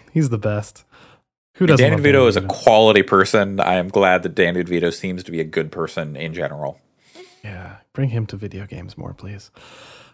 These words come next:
Speaker 2: Yes,
Speaker 1: Um,
Speaker 2: please.
Speaker 1: but so, um, the thing about Wolverine, and we kind of talked about this in our group chat, so I'm gonna be speaking for Pat, who's not here, kind of, but
Speaker 2: Yeah.
Speaker 1: he and I felt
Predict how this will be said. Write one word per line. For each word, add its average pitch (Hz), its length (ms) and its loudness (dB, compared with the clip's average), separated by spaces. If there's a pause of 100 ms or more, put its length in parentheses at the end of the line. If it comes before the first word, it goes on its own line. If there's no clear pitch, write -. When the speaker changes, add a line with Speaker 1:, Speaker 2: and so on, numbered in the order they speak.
(120)
Speaker 2:
Yes, 143 240 6
Speaker 1:
Um, 139 200 4
Speaker 2:
please. 82 380 -6
Speaker 1:
but 147 380 -2 (520)
so, 151 640 2 (1300)
um, 131 640 4 (140)
the 160 160 0
thing 220 240 0
about 160 280 4
Wolverine, 117 440 0
and 117 180 -2
we 120 100 -2
kind 135 200 0
of 131 80 -2
talked 120 240 -4
about 113 220 -8
this 113 200 -8
in 117 140 -6
our 117 160 -4
group 110 220 -8
chat, 104 340 -8 (160)
so 127 120 -4
I'm 117 100 -2
gonna 123 160 -2
be 113 80 -6
speaking 120 380 -8
for 113 120 -8
Pat, 117 320 -8
who's 117 180 -6
not 110 220 -6
here, 139 440 -6 (160)
kind 147 260 -4
of, 160 240 -8
but 123 200 -4 (600)
Speaker 2:
Yeah. 78 180 -10
Speaker 1:
he 156 240 0
and 156 100 4
I 143 220 4
felt - 680 -6